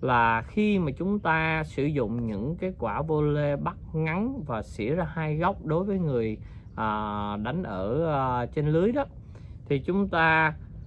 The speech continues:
đây là khả năng đối kháng và bộ môn quần vợt là một sự đấu trí, thì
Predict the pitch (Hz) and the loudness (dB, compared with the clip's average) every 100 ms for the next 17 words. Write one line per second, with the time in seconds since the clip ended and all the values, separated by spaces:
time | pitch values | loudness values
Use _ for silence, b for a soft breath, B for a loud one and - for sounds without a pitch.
0 | B B - - 196 190 165 120 120 151 | B B -8 6 8 10 6 2 0 0
1 | 185 165 165 185 - 175 190 208 139 127 | 0 4 4 4 0 0 0 2 2 2
2 | 127 139 147 131 113 110 107 110 110 104 | 2 2 0 -2 -2 -4 -2 -4 -4 -6
3 | - 101 120 156 - 170 208 - B - | -4 -2 0 -2 2 2 2 -2 B -8
4 | - 127 113 | -2 0 0